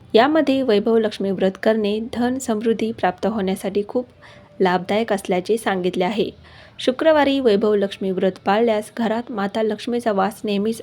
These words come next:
असतो. वैभवलक्ष्मी व्रत पूर्ण विधीपूर्वक पाळणे आवश्यक आहे. तर वैभवलक्ष्मी व्रत कधी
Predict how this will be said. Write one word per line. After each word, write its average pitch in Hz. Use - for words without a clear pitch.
असतो. -
वैभवलक्ष्मी 247
व्रत 202
पूर्ण 262
विधीपूर्वक 226
पाळणे 190
आवश्यक 233
आहे. 196
तर 277
वैभवलक्ष्मी 240
व्रत 202
कधी 285